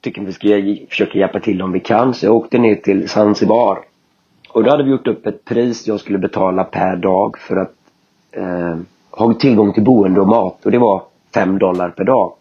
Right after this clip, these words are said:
Och det kunde jag under en viss period klara av.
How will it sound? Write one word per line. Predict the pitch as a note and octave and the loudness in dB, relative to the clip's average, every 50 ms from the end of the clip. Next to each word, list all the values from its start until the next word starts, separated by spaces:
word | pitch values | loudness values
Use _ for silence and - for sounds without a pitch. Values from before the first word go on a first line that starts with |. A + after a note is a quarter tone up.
| _ - | _ -6
Och | A2+ | -4
det | A#2+ A#2 | -4 -2
kunde | - B2 G#2+ G2+ G2+ | 0 0 0 2 2
jag | G2 F#2+ F#2 F2+ E2+ - | 2 2 0 -2 -4 -6
under | - G2+ F#2+ F#2 F#2 | -4 -4 -4 -4 -4
en | F#2 | -4
viss | F#2+ F#2 E2+ - _ | -4 -4 -6 -8 _
period | - F#2+ F#2+ F#2+ F#2 F2+ F2 E2+ _ _ _ _ _ _ _ _ - | -4 0 0 0 0 -2 -4 -6 _ _ _ _ _ _ _ _ -4
klara | - G2 F#2+ F#2 G2 | 0 0 0 2 2
av. | A2 D3 G#2+ F2+ - | 2 2 0 -2 -4